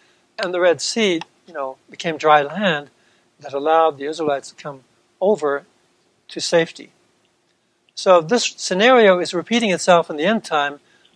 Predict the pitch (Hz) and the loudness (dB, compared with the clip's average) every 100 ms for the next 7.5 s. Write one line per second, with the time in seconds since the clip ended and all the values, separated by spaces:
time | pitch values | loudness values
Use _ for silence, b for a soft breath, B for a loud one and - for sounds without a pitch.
0 | _ 147 151 165 156 160 160 156 147 147 | _ -8 -4 -2 -2 0 2 2 0 -6
1 | - 254 185 147 143 _ _ _ _ - | 0 2 2 -2 -8 _ _ _ _ 0
2 | 165 156 175 165 147 - 160 143 123 - | 2 2 0 -4 -6 -8 -8 -10 -10 -4
3 | 226 151 139 _ _ _ _ _ _ _ | 0 0 -2 _ _ _ _ _ _ _
4 | - 160 160 - - - 156 147 147 139 | -6 -6 -6 -10 -14 -8 -4 -2 -2 0
5 | 151 147 139 143 135 127 _ _ _ _ | 0 0 0 -2 -4 -8 _ _ _ _
6 | _ _ _ 202 185 123 123 135 165 147 | _ _ _ 2 2 2 -4 -10 -12 -12
7 | _ 131 156 147 170 | _ -12 -10 -10 -14